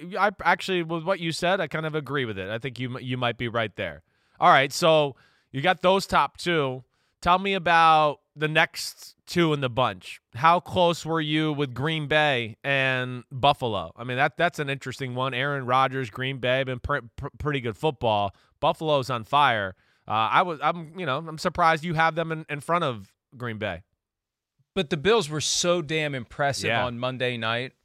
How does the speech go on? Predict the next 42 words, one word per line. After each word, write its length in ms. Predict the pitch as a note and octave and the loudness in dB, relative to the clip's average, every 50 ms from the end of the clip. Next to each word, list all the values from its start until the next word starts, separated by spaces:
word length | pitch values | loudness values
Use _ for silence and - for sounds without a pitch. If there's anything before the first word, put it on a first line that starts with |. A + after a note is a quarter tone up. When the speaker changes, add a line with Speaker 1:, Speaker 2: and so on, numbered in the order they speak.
| - | -6
Speaker 2:
on 140 | - C#3+ C3+ | -4 -2 -2
a 60 | B2+ | -2
big 320 | G#2 - C#3+ D3+ D#3 C#3+ - | -4 0 0 0 0 0 -2
stage, 580 | - - - - C3+ C3 B2 B2 B2 A#2+ A2+ | -4 -4 -2 0 0 2 2 0 -2 -4 -6
and 80 | B2 B2+ | -6 -4
they've 160 | B2 A#2+ A2+ | -4 -4 0
got 300 | B2+ B2+ B2 B2 B2 - _ _ _ _ _ _ | 2 4 4 4 4 0 _ _ _ _ _ _
three 560 | _ - - C#3 C3 D3+ E3 E3 E3 E3 E3 | _ -16 -12 -8 -4 -2 0 2 2 2 4
of 160 | D#3 D3+ C3+ C3 | 4 2 2 0
their 120 | D3 C#3+ | -4 -2
next 280 | C#3+ C#3+ C#3 C3+ - - | 0 -2 -2 -2 -4 -10
four 280 | - D3 C#3+ C#3 C#3 | -6 -4 -4 -4 -2
games 540 | B2+ C3 C3 C3 B2+ B2+ B2+ B2+ A2+ A2+ - - _ _ - C3+ | -2 -2 0 0 0 -2 -4 -6 -8 -12 -14 -16 _ _ -4 0
on 240 | C3+ C3 C3+ C3+ C3 | 0 0 0 2 0
that, 260 | C3 B2+ B2+ C3 - _ _ _ _ _ _ _ _ | 2 2 2 0 -2 _ _ _ _ _ _ _ _
well, 300 | D3 C#3 B2+ A#2 A#2 - _ _ _ _ _ _ _ _ _ _ _ - | -4 -2 -2 -2 -2 -6 _ _ _ _ _ _ _ _ _ _ _ -8
two 180 | - F3 E3 | -4 -4 -4
of 80 | C#3 A2+ | -4 -2
their 180 | B2 A#2+ A#2 A2 A2+ _ | -4 -4 -4 -4 -8 _
next 280 | - C#3 A#2+ A2+ - - | -8 -8 -8 -6 -8 -12
three 200 | - B2+ A#2+ A2+ | -10 -10 -8 -6
now. 280 | A#2+ B2+ B2+ A#2+ A#2 A#2 | -4 -2 0 0 -2 -2
They, 260 | A2+ B2+ B2 B2 A#2 - | -4 -6 -8 -8 -8 -8
they've 140 | C3 B2 B2+ | -10 -8 -6
already 220 | C#3 C3+ C3+ A#2+ | -4 -6 -6 -8
passed 380 | - - C3+ B2 A#2+ A#2 - - | -10 -6 -4 -4 -4 -4 -6 -10
the 60 | A#2+ | -20
first 340 | - - B2+ A2+ - - _ | -12 -10 -10 -10 -10 -14 _
test, 360 | - D3+ C#3 B2 A#2 - _ | -2 0 0 0 0 -4 _
but 100 | - G#2 | -12 -6
they 80 | A#2+ A2+ | -6 -6
have 160 | A2+ A2 - | -6 -6 -8
the 60 | A2 | -10
Sunday 360 | - - - D3 C#3 C3+ C3+ | -8 -4 -4 -4 -4 -4 -4
night 200 | B2+ B2+ B2+ A2+ | -4 -4 -4 -4
game 200 | - B2 B2 A#2 | -4 -8 -6 -6
against 320 | A#2 G2+ A2+ G#2+ - - - | -6 -8 -8 -8 -10 -14 -14
the 60 | A#2 | -12
Steelers. 500 | - - - E3 D#3+ D#3 D3+ D3 C3 A#2 | -12 -10 -6 -4 -2 -2 -2 -2 -4 -2
They 60 | A#2 | -4
have 100 | A2 G#2+ | -4 -4
another 360 | A2 A#2 C3 B2+ B2 A2 G2 | -4 -6 -4 -4 -4 -6 -6